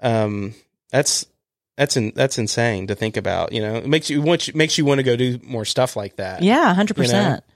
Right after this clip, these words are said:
Speaker 1: You know? And, I mean, you know, this, this might be too much, but, like, I mean, I've experienced that at, at the barn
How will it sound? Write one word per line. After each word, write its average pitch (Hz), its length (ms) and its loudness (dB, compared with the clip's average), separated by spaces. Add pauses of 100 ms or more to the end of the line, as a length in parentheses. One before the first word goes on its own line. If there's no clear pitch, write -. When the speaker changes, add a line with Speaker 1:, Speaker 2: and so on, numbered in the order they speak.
Speaker 1:
You - 60 -20
know? - 40 -18 (120)
And, 147 180 2
I 147 100 2
mean, 131 380 2
you 143 140 2
know, 113 260 0
this, 135 260 -4
this 139 220 -4
might 127 140 2
be 120 100 -4
too 123 180 -4
much, 139 360 2
but, 127 160 -2
like, 117 320 -4 (340)
I 135 100 0
mean, 135 180 4
I've 139 240 2
experienced 131 560 0
that 110 320 -2 (300)
at, 110 140 -8 (220)
at 123 100 -4
the 123 80 -4
barn 110 520 0